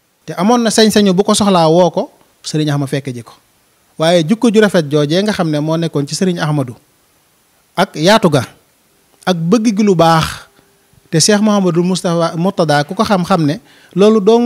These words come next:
moo di nekkoon yitteem mooy xeetali jaam ñi. Xeetali jaam ñi ci biir ak ci bitti. Moo taxoon mu jël sëriñ Ahmadou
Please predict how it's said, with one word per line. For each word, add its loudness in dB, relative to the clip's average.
moo 2
di 0
nekkoon 4
yitteem 4
mooy 2
xeetali 2
jaam -2
ñi. -18
Xeetali -2
jaam 2
ñi 2
ci -2
biir 4
ak -6
ci -4
bitti. -4
Moo -4
taxoon -4
mu 0
jël 4
sëriñ 0
Ahmadou -2